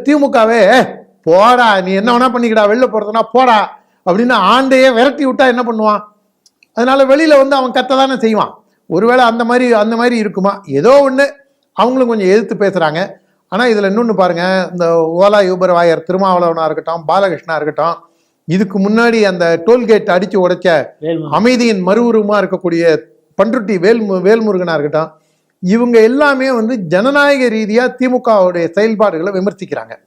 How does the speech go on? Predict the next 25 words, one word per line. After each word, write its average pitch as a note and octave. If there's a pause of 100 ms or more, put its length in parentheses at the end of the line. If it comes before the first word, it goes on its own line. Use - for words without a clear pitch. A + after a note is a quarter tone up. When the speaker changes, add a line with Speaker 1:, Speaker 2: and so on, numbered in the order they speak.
(520)
Speaker 1:
அதுவும் B3
அப்பாவு B3
வந்து A3+
தன்னை G3+
சட்டமன்றத்துல A#3
பேசவே A#3+
விடுறதில்ல, F3+ (480)
துரைமுருகன் A#3+
வந்து A3
கிண்டல் C#4
பண்றாரு F3 (440)
அப்படின்னு G3 (100)
வேல்முருகனுக்கு F3+
பிரச்சனை. C3 (640)
திருமாவளவனுக்கு B3+
தான் G#3
கட்சியே C4+
கபலீகரம் A#3+
பண்ணுவாங்களோன்னு G3+
அவரு G3+
தான் E3+
தன்னுடைய F#3
இந்த F3
விடுதலை C4+
சிறுத்தைக்கு A3+